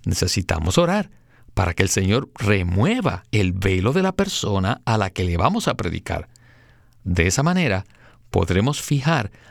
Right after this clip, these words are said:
la gloriosa imagen de Cristo en el espíritu de esa persona. Bien, ahora necesitamos seguir adelante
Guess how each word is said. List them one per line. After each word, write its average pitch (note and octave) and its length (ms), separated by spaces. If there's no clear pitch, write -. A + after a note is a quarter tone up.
la G#2+ 340
gloriosa G2 840
imagen A#2 640
de D#3 160
Cristo F3+ 500
en G2+ 200
el F2+ 140
espíritu A2+ 800
de F#2 320
esa F2 180
persona. D2+ 600
Bien, F3+ 360
ahora B2 640
necesitamos A2+ 760
seguir A#2+ 280
adelante D3 640